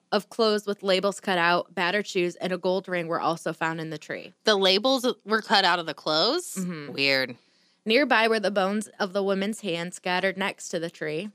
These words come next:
Speaker 1: The police were troubled by the unusual circumstances about her death. Pathologist James Webster was able to determine the victim had died around eighteen months prior, was around the age of thirty-five years old,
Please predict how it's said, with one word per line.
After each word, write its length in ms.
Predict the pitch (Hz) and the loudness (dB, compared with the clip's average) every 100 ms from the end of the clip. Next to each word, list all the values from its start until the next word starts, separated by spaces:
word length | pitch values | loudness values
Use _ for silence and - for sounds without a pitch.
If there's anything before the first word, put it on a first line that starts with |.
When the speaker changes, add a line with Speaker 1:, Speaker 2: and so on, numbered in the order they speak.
| _ | _
Speaker 1:
The 80 | 202 | -12
police 320 | - 208 202 | -2 -2 -2
were 100 | 202 | -6
troubled 340 | - 180 190 185 | 0 0 2 0
by 140 | 190 | 0
the 160 | 190 147 | 0 -2
unusual 540 | 190 190 190 202 190 | -2 -2 -4 -2 -2
circumstances 760 | 196 196 190 180 180 175 175 175 | -2 -4 -4 -6 -4 -4 -4 -4
about 280 | 170 156 170 | -4 -4 -4
her 120 | 170 | -8
death. 340 | 165 80 131 _ _ _ _ _ _ - | -6 -6 -8 _ _ _ _ _ _ -4
Pathologist 680 | 226 214 220 226 226 226 185 | 2 6 6 6 2 0 -2
James 340 | 196 226 247 | -2 0 0
Webster 460 | 214 196 196 208 202 | 2 2 0 -2 0
was 140 | 196 | 0
able 260 | 123 196 208 | 0 0 -2
to 100 | 208 | -2
determine 440 | 202 196 208 202 | -2 0 0 0
the 80 | 196 | -2
victim 340 | 180 180 214 208 | -4 -4 -2 0
had 200 | 214 190 | 0 0
died 280 | 180 185 190 | 0 0 0
around 280 | 185 175 - | -2 -2 -2
eighteen 380 | 180 - 254 | -6 -4 -2
months 240 | 233 220 - | -2 -2 -6
prior, 500 | - 202 190 190 202 | -4 0 2 0 -2
was 220 | 202 196 | -4 -2
around 300 | 196 185 185 | 0 0 0
the 140 | 190 | -2
age 200 | 190 185 | -4 -4
of 80 | 185 | -8
thirty-five 580 | - 190 208 220 208 214 | -2 -2 -2 0 0 2
years 180 | 240 214 | 0 0
old, 300 | 190 185 | 0 0